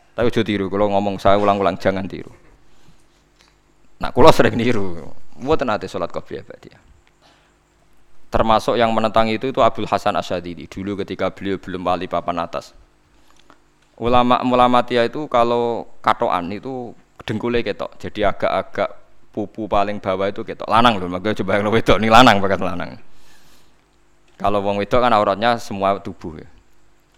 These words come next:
Jadi rodok katokan cekak. Pas Abdul Hasan Asadali liwat tuh dia ingkar, dia ulama kok katokan cekak atau sholat sunat. Hasan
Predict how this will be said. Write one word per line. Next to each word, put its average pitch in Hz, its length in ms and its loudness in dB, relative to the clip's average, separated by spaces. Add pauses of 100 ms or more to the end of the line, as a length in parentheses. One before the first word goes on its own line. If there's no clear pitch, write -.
(280)
Jadi 101 240 -2
rodok 123 240 4
katokan 139 320 4
cekak. - 220 4 (1500)
Pas 117 180 8
Abdul 117 240 0
Hasan 113 240 4
Asadali 113 480 0
liwat 117 240 2
tuh - 160 -6
dia 117 160 2
ingkar, 101 400 -6
dia 104 240 -2
ulama 107 400 -2
kok 90 80 -6
katokan 98 400 0
cekak 101 400 0
atau 104 80 -8
sholat 92 320 -4
sunat. - 320 -14 (960)
Hasan 104 240 -4